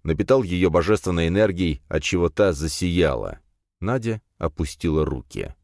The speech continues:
Купол тут же растаял в воздухе, а монстры бросились на нас со всех сторон.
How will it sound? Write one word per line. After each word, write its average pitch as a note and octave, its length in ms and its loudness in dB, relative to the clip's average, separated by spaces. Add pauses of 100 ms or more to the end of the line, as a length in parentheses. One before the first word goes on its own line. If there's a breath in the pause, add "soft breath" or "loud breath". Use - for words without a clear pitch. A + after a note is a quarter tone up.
(440)
Купол C3+ 280 0
тут A2 180 -4
же G2+ 120 2
растаял A2+ 400 0
в A2+ 40 -6
воздухе, D#2 640 -2 (160)
а C#2 160 -2
монстры F2 580 0
бросились F2+ 640 0
на D#2 140 -2
нас F2 240 0
со D#2+ 180 -2
всех D2 300 -4
сторон. B1+ 680 -4